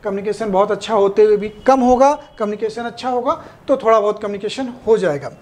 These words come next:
लेकिन knowledge होगा तो आप अच्छे मन से जाएंगे, confidence आपके पास होगा, आपका confidence level हाई होगा। Confidence level हाई जब होता है तो हमारा attitude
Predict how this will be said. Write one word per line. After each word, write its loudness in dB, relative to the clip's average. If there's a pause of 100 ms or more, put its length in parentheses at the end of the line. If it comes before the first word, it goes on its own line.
(320)
लेकिन 2
knowledge 4
होगा 0 (420)
तो -16
आप -6
अच्छे -8 (720)
मन 2
से 0
जाएंगे, 0
confidence -2
आपके -2
पास -4
होगा, -12
आपका -2
confidence -2
level 2 (340)
हाई 4
होगा। 2 (560)
Confidence 0
level 4
हाई 2
जब 0
होता -2
है 0
तो -12
हमारा -2
attitude -6